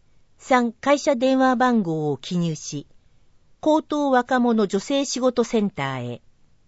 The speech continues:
電話、五八三六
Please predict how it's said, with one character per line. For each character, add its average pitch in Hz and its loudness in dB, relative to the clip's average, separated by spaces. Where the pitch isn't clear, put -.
電 226 6
話、 190 -4
五 294 2
八 - -2
三 196 -2
六 165 -6